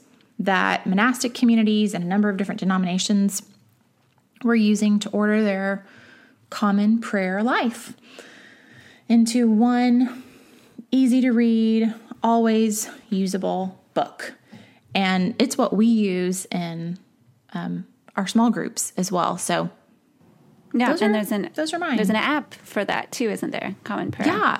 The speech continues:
Speaker 1: there's an app. You can also get the Kindle edition, or they have, um, just a really pared down one week edition. Um, yeah, there are a lot of different ways to engage
Speaker 2: And
Speaker 1: with
Speaker 2: it's got
Speaker 1: that.
Speaker 2: music as well. So I love, yeah.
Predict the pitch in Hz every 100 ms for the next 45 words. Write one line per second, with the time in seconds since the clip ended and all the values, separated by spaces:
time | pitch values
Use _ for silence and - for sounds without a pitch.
0 | - 269 254 220 220 - - 233 233 -
1 | 214 214 190 - 185 190 269 269 269 269
2 | 254 - 240 226 185 180 185 196 180 185
3 | - - 170 170 - - - - - 190
4 | - 196 175 175 202 240 247 240 233 233
5 | 233 220 214 208 202 202 196 190 190 202
6 | 226 - 269 262 285 285 302 - - -
7 | - - - - _ - 190 175 165 208
8 | 269 202 269 254 214 196 - 170 - 156
9 | 165 85 - - - - - - - 208
10 | 185 - 185 180 190 - - 190 - -
11 | - - - - - - - - - 185
12 | - 185 - -